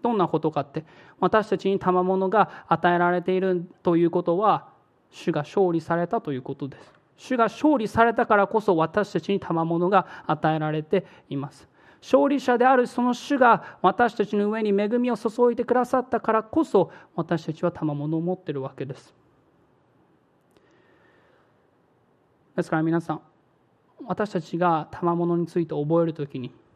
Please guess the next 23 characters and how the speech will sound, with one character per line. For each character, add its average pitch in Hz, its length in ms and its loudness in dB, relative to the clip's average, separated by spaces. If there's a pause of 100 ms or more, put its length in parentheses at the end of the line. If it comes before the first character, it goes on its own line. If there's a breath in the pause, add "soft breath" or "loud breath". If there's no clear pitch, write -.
(140)
私 165 260 -6
た 165 60 -6
ち 156 100 -6
が 156 100 -2
覚 165 260 0
え - 20 -4
る 160 100 -2
べ 165 140 -2
き 165 100 -2
主 - 140 -6
の 165 100 0
姿 160 380 -6
と 147 100 -10
い 143 120 -6
う - 20 -4
の 143 160 -6
は、 147 240 -4 (560)
私 156 280 -8
た 156 80 -8
ち - 160 -10
の 165 80 -2
主 - 200 -4
は 170 240 2